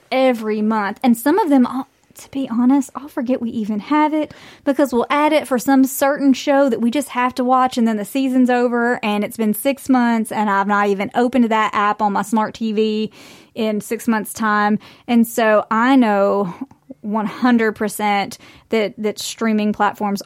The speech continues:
are spending leaks for my family. And so trying to sort that down and, and only pick the things I know what, that we're using on a regular basis, um, and that we're getting our money out of. But it's so easy w-,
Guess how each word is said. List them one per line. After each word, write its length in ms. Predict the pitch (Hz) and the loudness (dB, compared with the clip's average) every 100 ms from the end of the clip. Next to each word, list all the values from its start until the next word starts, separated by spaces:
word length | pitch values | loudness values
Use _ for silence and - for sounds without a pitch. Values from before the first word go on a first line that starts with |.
| - | 0
are 160 | 202 | 0
spending 440 | 190 - 208 190 190 | -2 -4 -4 -2 -4
leaks 240 | 196 - | -6 -8
for 140 | 208 | -8
my 140 | 196 196 | -4 -4
family. 440 | - - 202 202 | -4 -6 -4 -4
And 180 | - 214 | 0 0
so 340 | - 202 190 202 | 0 -2 -2 -4
trying 540 | - 208 208 233 233 | -4 -2 0 4 2
to 420 | - 233 214 196 | 0 -2 0 -2
sort 400 | 196 - 233 240 | -4 -4 -2 0
that 220 | 247 233 | 0 0
down 400 | 214 208 208 208 208 | 0 0 2 0 0
and, 180 | 208 - | -6 -2
and 240 | 208 202 - - _ _ | -4 -4 -8 -20 _ _
only 260 | 247 240 254 | 2 2 2
pick 140 | 247 | 0
the 80 | 226 | -4
things 220 | 214 214 | -2 0
I 140 | 196 196 | 0 0
know 260 | 202 196 | 0 0
what, 240 | 196 202 190 | 0 -2 -2
that 120 | 202 | -4
we're 140 | 202 202 | -2 -6
using 460 | 196 208 196 208 | -6 -6 -6 -4
on 120 | 202 | -4
a 60 | 196 | -4
regular 400 | 196 190 202 196 | -4 -4 -4 -2
basis, 720 | 190 196 190 196 190 196 - - | -2 -4 -4 -2 -2 -2 -10 -6
um, 260 | 220 202 | -4 -2
and 80 | 202 | -2
that 80 | 180 | -2
we're 120 | 214 | -2
getting 280 | 202 208 202 | -2 -2 -2
our 120 | 196 | -2
money 260 | 196 196 196 | -2 -2 -2
out 160 | 196 | 0
of. 120 | 196 196 | -2 -4
But 80 | |
it's 160 | - - | -8 -12
so 280 | - 240 233 | -2 0 0
easy 640 | 269 294 262 240 226 220 208 | 0 0 2 0 0 -2 -4
w-, 180 | - | -8